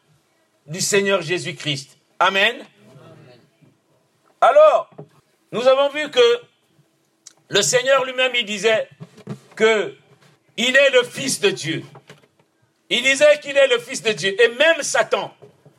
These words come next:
Speaker 1: Satan a dit à Jésus, on va voir dans Luc chapitre quatre, à partir du verset neuf.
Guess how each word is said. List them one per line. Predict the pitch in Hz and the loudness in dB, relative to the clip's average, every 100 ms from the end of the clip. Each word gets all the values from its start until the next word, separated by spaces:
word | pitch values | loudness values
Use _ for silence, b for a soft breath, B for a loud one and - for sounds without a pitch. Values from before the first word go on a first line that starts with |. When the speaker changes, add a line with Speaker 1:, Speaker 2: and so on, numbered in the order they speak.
| _ _ _ _ | _ _ _ _
Speaker 1:
Satan | - 269 277 | 0 2 4
a | 311 285 | 4 4
dit | 269 277 285 - _ _ _ _ _ _ _ _ _ _ - - _ - 143 | 2 0 0 -12 _ _ _ _ _ _ _ _ _ _ -20 -20 _ -12 -2
à | 214 | -2
Jésus, | 254 240 185 226 | -2 -4 -8 -10
on | 226 | -4
va | 240 | 0
voir | 254 262 | 4 2
dans | 220 | 0
Luc | 214 262 | -4 -6
chapitre | - 220 180 147 175 | -4 -4 -4 -8 -6
quatre, | 170 147 - - _ _ _ _ _ _ _ _ - _ _ _ _ _ _ _ _ _ - | -4 -4 -6 -20 _ _ _ _ _ _ _ _ -20 _ _ _ _ _ _ _ _ _ -4
à | 160 | 0
partir | 220 220 254 | 2 0 -2
du | 226 | -6
verset | 208 208 208 | -4 -2 -2
neuf. | 202 196 170 | 0 0 0